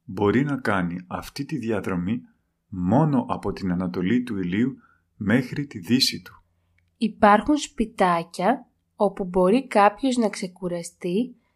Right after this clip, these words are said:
Speaker 2: ή να περάσει τη νύχτα του.
Speaker 1: Προτείνουμε να ξέρετε τη διαδρομή που θα ακολουθήσετε πριν πάτε στο βουνό. Υπάρχουν πολλές εναλλακτικές,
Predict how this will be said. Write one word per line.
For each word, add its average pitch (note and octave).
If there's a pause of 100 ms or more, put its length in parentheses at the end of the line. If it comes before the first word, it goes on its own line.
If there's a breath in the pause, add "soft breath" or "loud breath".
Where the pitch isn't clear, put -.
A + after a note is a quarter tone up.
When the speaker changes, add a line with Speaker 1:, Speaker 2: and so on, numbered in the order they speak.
(360 soft breath)
Speaker 2:
ή B3+ (320)
να A#3+
περάσει A#3
τη B3
νύχτα A3+
του. E3+ (1300)
Speaker 1:
Προτείνουμε C3+
να G#2
ξέρετε C3+
τη A2
διαδρομή F#2+
που A2
θα F#2+
ακολουθήσετε F2+ (480 soft breath)
πριν D#3
πάτε G2
στο A#2+
βουνό. G2+ (640)
Υπάρχουν A#2
πολλές F#2+
εναλλακτικές, F#2+